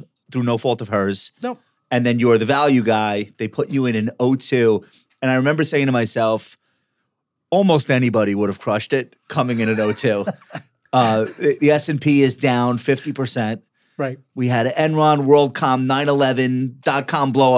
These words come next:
Speaker 1: up, like, all within eighteen months.
Speaker 2: Yep.
Speaker 1: You basically stepped into a smoking crater. Um, but then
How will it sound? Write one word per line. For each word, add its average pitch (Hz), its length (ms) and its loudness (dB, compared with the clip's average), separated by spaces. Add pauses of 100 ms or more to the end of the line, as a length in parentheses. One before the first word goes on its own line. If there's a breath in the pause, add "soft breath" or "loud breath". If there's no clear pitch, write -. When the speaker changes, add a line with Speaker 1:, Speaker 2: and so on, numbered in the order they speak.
Speaker 1:
up, 117 120 0
like, 123 200 0
all 139 180 6
within 123 380 2 (180)
eighteen 143 400 0
months. 107 480 -2
Speaker 2:
Yep. 147 160 -4 (380 soft breath)
Speaker 1:
You 139 160 -6
basically 165 500 -2
stepped 147 460 -4
into 143 280 -2
a 117 60 2
smoking 127 580 -2
crater. 104 520 -2 (640)
Um, 110 380 2
but 123 240 -4
then 139 480 0